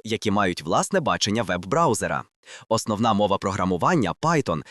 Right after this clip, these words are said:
свідчить про використання скриптів для автоматизації процесу розгуглювання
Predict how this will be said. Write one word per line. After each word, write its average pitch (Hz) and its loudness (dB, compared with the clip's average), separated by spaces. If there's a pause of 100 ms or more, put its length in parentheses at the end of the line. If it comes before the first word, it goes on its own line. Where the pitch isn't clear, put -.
свідчить 131 -2
про 107 0
використання 95 -2
скриптів 131 -2
для 104 0
автоматизації 107 0
процесу 101 -4
розгуглювання 127 0